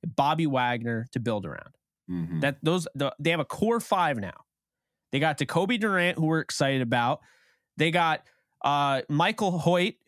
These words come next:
Speaker 1: who has made significant strides, who, you know, they're gonna try to move down to, like, the two seventy-five range and play,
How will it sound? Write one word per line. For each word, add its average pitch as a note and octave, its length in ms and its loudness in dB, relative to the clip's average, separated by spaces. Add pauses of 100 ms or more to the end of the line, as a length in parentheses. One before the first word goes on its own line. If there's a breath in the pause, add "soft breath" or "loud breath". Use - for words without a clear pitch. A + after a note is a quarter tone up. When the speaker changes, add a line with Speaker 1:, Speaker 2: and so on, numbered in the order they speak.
Speaker 1:
who E3 180 2
has D3+ 180 0
made D#3 300 2
significant F3 680 0
strides, C#3+ 540 0
who, C#3 360 0
you D3+ 100 0
know, C3+ 160 2
they're D3 160 0
gonna D3 200 0
try D3+ 260 4
to C#3+ 80 2
move C#3 260 2
down C3+ 320 2
to, C3 80 -2
like, B2+ 160 -2
the C3 60 -4
two D3+ 220 0
seventy-five C#3 800 0
range C#3 420 -2
and B2 200 -2 (320 soft breath)
play, C#3 360 0